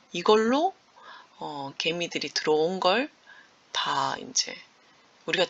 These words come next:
이 양봉이 당한 거죠. 그죠? 그러려면, 자, 양봉, 음봉, 양봉 안 나오면 그 다음 음봉에서 자르는 거예요. 그냥 무조건 기계적으로, 어, 양,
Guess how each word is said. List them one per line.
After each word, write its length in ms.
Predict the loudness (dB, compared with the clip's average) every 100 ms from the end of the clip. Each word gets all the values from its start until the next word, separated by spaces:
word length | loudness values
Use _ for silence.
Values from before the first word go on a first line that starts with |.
| 0
이 300 | 0 0 0
양봉이 440 | 0 0 0 0 0
당한 320 | -4 -6 -10
거죠. 240 | -2 -2 0
그죠? 240 | 0 0 -4 -20 -20 -20 -20 -18 -6
그러려면, 640 | 4 6 6 4 0 0 -6 _ _ _ _ _ _ _ _
자, 280 | -4 -4 -10 -18 _ _ _ _ -4
양봉, 460 | -2 2 2 2 -2 _ _ _ -20 -20 _ -2
음봉, 380 | 2 4 4 0 -16 -20 4
양봉 380 | 6 8 8 10
안 160 | 8 6
나오면 300 | 2 2 -2
그 100 | 4
다음 220 | 6 6
음봉에서 300 | 2 -6 0
자르는 380 | 0 0 -2 -8
거예요. 180 | -10 -10 -18 _ _ _ -20 _ 0
그냥 140 | 2
무조건 360 | 4 2 2 4
기계적으로, 720 | 6 6 6 2 0 -2 -4 _ -20 -20 -18 -4
어, 220 | -2 -2 -2
양, 420 | 2 2 0 -6